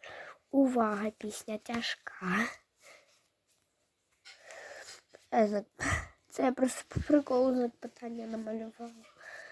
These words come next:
Найгірший пакетик. І я намагалася намалювати Артема Пивоварова.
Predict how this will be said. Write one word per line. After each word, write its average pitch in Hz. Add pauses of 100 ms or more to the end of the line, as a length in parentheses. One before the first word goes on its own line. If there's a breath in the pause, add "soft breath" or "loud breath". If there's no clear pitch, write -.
(120)
Найгірший 233
пакетик. - (760 loud breath)
І 302
я 269
намагалася 247
намалювати 214
Артема 208
Пивоварова. 214